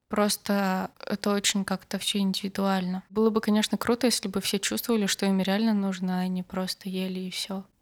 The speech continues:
М, для меня самое страшное, если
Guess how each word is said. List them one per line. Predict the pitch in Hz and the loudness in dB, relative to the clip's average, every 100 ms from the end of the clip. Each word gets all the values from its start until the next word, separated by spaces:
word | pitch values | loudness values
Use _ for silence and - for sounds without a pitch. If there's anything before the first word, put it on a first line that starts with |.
| - | -2
М, | 214 208 | 0 2
для | 196 | 2
меня | 196 196 226 | 2 4 2
самое | - 233 226 | 2 2 4
страшное, | 208 - 202 240 - 254 226 208 190 | 2 0 0 0 2 2 2 0 -2
если | 190 196 - 202 196 196 190 190 190 190 | -2 -4 -4 -2 -2 -2 -2 -4 -4 -6